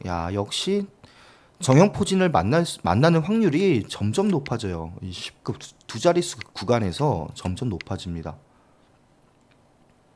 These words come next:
이분은 승률도 좋네요. 자, 마진출하고 상 나오겠죠? 여러분들이 가장 안정적으로 따라 드실 수 있는 양사등 장기 가겠습니다.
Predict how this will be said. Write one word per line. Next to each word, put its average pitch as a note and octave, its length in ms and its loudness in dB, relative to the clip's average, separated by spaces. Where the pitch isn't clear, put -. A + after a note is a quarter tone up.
이분은 G#2+ 260 -4
승률도 D#3 360 -4
좋네요. F#2+ 520 -4
자, - 100 -20
마진출하고 F#2+ 760 -4
상 D#3+ 200 -4
나오겠죠? C#3+ 580 -2
여러분들이 A2+ 480 -2
가장 C#3+ 340 2
안정적으로 B2+ 580 4
따라 A#2 220 2
드실 G#2 260 -6
수 - 160 -8
있는 B2 380 -2
양사등 A2+ 640 0
장기 G#2+ 260 -4
가겠습니다. E2+ 600 -8